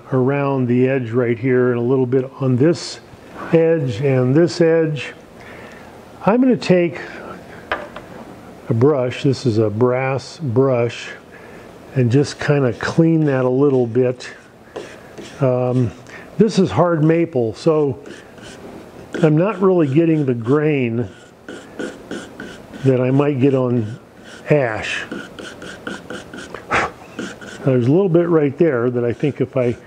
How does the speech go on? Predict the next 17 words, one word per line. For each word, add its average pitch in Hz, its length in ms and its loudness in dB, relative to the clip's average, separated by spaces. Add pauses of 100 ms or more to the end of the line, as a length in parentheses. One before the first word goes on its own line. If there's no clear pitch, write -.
(260)
go 143 120 4
down 131 300 2
deep 147 260 2
enough, 120 360 -2
I 120 80 0
can 113 220 -6
kinda 127 240 0
get 120 180 2
a 120 40 2
little 170 280 2
bit 139 180 2
of 107 140 -2 (480)
contrast 127 800 0
with 117 140 0
that 113 220 0
grain. 113 460 0 (960)
And 117 680 2